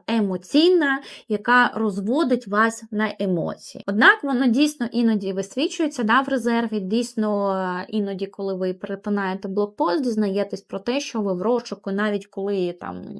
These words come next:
якісь дії вчиняєте, так, юридичні, щось перереєструєте. На жаль, така ситуація є.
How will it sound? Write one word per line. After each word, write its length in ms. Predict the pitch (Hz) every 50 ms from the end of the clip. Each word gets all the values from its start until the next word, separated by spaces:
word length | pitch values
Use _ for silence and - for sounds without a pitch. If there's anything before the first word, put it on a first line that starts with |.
| 220 226
якісь 380 | 208 196 196 - - 190 180
дії 260 | 185 190 220 254 277 269
вчиняєте, 640 | 254 254 - - 240 226 226 233 233 226 214 -
так, 240 | 208 208 208 220 220 -
юридичні, 680 | 220 220 202 202 202 185 202 202 196 196 - - 202 190
щось 280 | - - 202 190 190
перереєструєте. 1120 | - - 202 190 190 180 185 180 170 165 - - - 214 233 254 285 285 285 277 247 233 233 - - - - - - -
На 100 | 208 185
жаль, 200 | 180 214 240 262
така 300 | 254 233 226 - 196 190
ситуація 680 | 190 - 190 - - 180 185 190 202 196 - - 180
є. 220 | 165 165 156 143